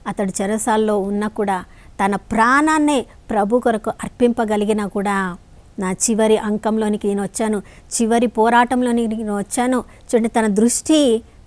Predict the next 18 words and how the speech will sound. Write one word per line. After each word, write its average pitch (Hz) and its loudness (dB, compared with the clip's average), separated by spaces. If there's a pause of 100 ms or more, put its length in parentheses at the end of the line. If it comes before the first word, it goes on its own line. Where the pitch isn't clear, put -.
తనకు 208 -2
వచ్చే 202 0 (240)
ఆ 190 -6
నీతి 233 2
కిరీటం 240 -2
మీద 214 -2
ఉంది 202 0
కాబట్టి 202 0 (280)
అతడు 190 -4
చెరసాల్లో 254 -2
కూడా 196 -2 (260)
ప్రాణం 208 0
ఇవ్వడానికి 220 0
కూడా 190 -2 (300)
ముందుకు 190 -2
సాగిపోయాడు. 185 -4 (300)
మన 190 -2
జీవితంలో 214 -2